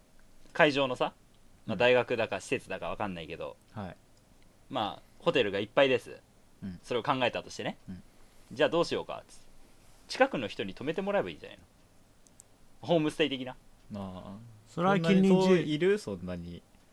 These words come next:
Speaker 1: ほら、近隣住民に迷惑っていうのは、
Speaker 2: うん。
Speaker 1: あの、それで、「いや、やめてください」って言われたら、「ごめんなさい」で終わりじゃん。
Speaker 2: うん。
Speaker 1: 永続的な迷惑ではないじゃん。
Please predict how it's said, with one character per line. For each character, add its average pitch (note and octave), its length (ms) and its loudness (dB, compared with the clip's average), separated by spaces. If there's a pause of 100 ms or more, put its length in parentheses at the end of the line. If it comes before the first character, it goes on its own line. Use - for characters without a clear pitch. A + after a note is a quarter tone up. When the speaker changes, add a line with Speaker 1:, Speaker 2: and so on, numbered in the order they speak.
Speaker 1:
ほ D#3+ 60 -2
ら、 D3 80 0
近 B3 320 -4
隣 B3 240 -2
住 B3 160 2
民 D#3 140 0
に C3+ 100 -2
迷 G3+ 220 0
惑 F#3 240 0
っ - 20 4
て - 180 -8
い A#2 60 0
う A2 40 -4
の G#2+ 120 -4
は、 C3+ 340 2
Speaker 2:
う G#2 40 -8
ん。 F2+ 180 -10 (460)
Speaker 1:
あ B2+ 120 -8
の、 B2 180 -6 (360)
そ C#3 160 -6
れ F3 60 2
で、 D#3 160 -6 (240)
「い B2 60 -4
や、 B2+ 340 4
や C3+ 120 -2
め F3+ 80 -2
て E3 80 0
く F3+ 80 2
だ G3+ 120 6
さ A3+ 100 4
い」 - 40 6
っ - 20 -4
て - 80 -12
言 A#2 80 0
わ G#2+ 60 2
れ G#2 60 -6
た C3+ 120 2
ら、 A#2+ 340 4
「ご A#2 100 -12
め B2 80 -4
ん B2 40 -6
な B2+ 100 0
さ E3 140 6
い」 D3 80 4
で G#2 60 -2
終 F#2 80 -2
わ G2+ 80 2
り G2+ 100 -6
じ G#2+ 80 -8
ゃ A#2+ 40 -6
ん。 - 20 -20 (1040)
Speaker 2:
う - 20 -8
ん。 F#2 260 -10 (480)
Speaker 1:
永 A#3+ 180 8
続 B3 200 2
的 A#3+ 180 2
な A3 140 6
迷 F#3+ 180 6
惑 A2 180 4
で F2+ 60 -6
は D2+ 60 -10
な F2 100 -8
い E2 60 -8
じ - 80 -20
ゃ - 40 -20
ん。 - 20 -20